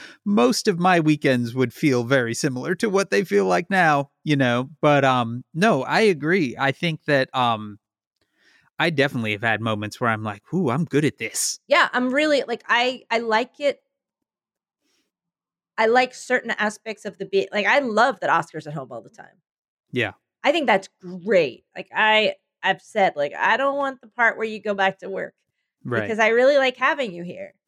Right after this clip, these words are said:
Speaker 1: Right.
Speaker 2: Like, "I know you wanna go <laughs> back, but I don't want you to."
Speaker 1: <laughs>
Speaker 2: So,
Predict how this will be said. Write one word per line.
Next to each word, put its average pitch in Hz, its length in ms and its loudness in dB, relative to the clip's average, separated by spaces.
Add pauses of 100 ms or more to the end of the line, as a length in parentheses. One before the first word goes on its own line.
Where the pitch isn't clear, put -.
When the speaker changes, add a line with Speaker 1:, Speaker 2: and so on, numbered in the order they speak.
(200)
Speaker 1:
Right. 113 300 -2 (800)
Speaker 2:
Like, 220 100 -16
"I 277 100 0
know 277 120 2
you 311 160 0
wanna 233 200 -4
go 196 120 -2
<laughs> 196 120 -4
back, - 100 -12 (960)
but 196 100 0
I 247 100 6
don't 240 120 0
want 214 180 -2
you 170 80 -8
to." 165 240 -14 (400)
Speaker 1:
<laughs> - 220 -12 (320)
Speaker 2:
So, 190 680 4